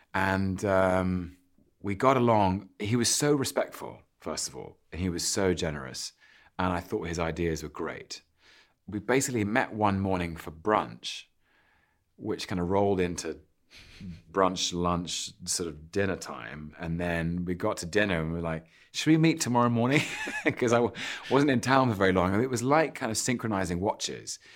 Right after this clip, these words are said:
'cause we just wanted to download each other on sort of all of the data. And, um,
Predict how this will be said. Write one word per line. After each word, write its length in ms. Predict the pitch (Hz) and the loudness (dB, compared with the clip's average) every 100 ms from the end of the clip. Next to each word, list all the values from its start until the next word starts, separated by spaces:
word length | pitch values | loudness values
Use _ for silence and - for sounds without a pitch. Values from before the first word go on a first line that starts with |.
| - - | -20 -6
'cause 180 | 98 95 | -4 0
we 100 | 110 | 0
just 260 | 139 139 | 0 0
wanted 200 | 135 123 | 0 0
to 80 | 110 | -2
download 880 | 85 107 104 110 101 92 98 101 95 | -4 0 2 2 0 2 2 2 0
each 240 | 87 82 | -2 -4
other 360 | 87 73 67 67 | -6 -6 -8 -8
on 180 | 92 90 | -2 -2
sort 200 | 87 90 | -2 -4
of 60 | - | -4
all 360 | 107 113 117 107 | -2 0 2 0
of 160 | 85 | -2
the 320 | - 80 78 76 | -2 -4 -4 -4
data. 520 | 107 117 - - - _ _ _ _ - | -2 -2 -4 -10 -16 _ _ _ _ -6
And, 440 | 90 87 85 85 | -2 0 0 0
um, 500 | 90 85 82 82 78 | 0 0 0 -2 -6